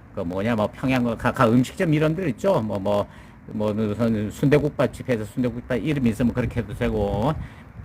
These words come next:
어, 포차, 뭐, 무슨 포차 이런 식으로 이렇게 해서 치시면 쫙 나오고요. 아니면 지역으로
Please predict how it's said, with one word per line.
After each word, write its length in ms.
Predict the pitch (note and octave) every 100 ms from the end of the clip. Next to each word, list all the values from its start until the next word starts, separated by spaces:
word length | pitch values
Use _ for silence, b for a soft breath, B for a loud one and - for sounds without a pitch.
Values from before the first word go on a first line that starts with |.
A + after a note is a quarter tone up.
| -
어, 100 | A#2 A#2
포차, 360 | - - E3 B2+
뭐, 120 | A2+
무슨 240 | A2+ C3
포차 320 | - D3+ C#3
이런 220 | A2+ A2+ A2
식으로 400 | G#2 G2+ A#2+ C#3
이렇게 240 | A2+ A#2
해서 200 | G#2+ B2 B B
치시면 280 | - D3+ C3
쫙 200 | C3+ B2+
나오고요. 460 | A2+ G2+ A#2+ E3+ - B B
아니면 260 | G#2+ C#3+ A#2
지역으로 480 | F#3+ G3 D3+ G#2+